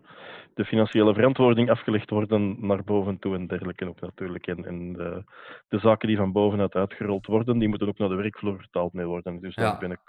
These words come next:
Speaker 1: heb ik ook wel meer dan mijn bezigheid mee, hè.
Speaker 2: Dus toen ik je straks vroeg, wat is uw moeilijkste klief? Ehm, zit op dit moment toch nog altijd die cijfers die het aller-, allerbelangrijkste zijn in uw dagdagelijkse job nu?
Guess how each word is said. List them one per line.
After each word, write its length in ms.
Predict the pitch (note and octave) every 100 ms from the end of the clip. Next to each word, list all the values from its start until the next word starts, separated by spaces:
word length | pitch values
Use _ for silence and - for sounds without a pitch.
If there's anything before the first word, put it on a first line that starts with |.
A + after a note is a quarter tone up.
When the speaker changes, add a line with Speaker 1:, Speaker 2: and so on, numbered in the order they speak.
| _
Speaker 1:
heb 140 | G2
ik 100 | G#2
ook 120 | G#2+
wel 140 | A2+ G2
meer 220 | G2 G2+
dan 100 | G2+
mijn 140 | F#2
bezigheid 420 | F2 F2 - F2 -
mee, 160 | E2
hè. 80 | F2+ G#2 _ _ _
Speaker 2:
Dus 160 | G#2 -
toen 120 | A#2
ik 80 | G#2+
je 60 |
straks 300 | G2 B2 B2
vroeg, 200 | B2 C3
wat 100 | C3+
is 120 | B2
uw 80 | A2+
moeilijkste 420 | A#2 A2+ G#2 -
klief? 360 | - B2 C3+ -
Ehm, 420 | - A#2 A2 G#2+ G#2 _ _ _ _
zit 220 | - G#2+
op 100 | G2+
dit 120 | A2+
moment 320 | C3 B2 B2 B2
toch 160 | G#2+
nog 80 | C3
altijd 320 | A#2+ A#2 A#2+
die 100 | G#2
cijfers 880 | G2+ B2+ C3+ C#3+ D3 - - - -
die 160 | - A#2
het 100 | A#2
aller-, 260 | C3 C3 B2+
allerbelangrijkste 840 | C3 C3 G#2+ A#2 C3+ C3 C3 -
zijn 160 | B2 B2+
in 120 | A#2
uw 100 | A#2
dagdagelijkse 600 | A2+ A2 A2+ A2+ A2+ -
job 220 | G#2 G2
nu? 140 | G#2+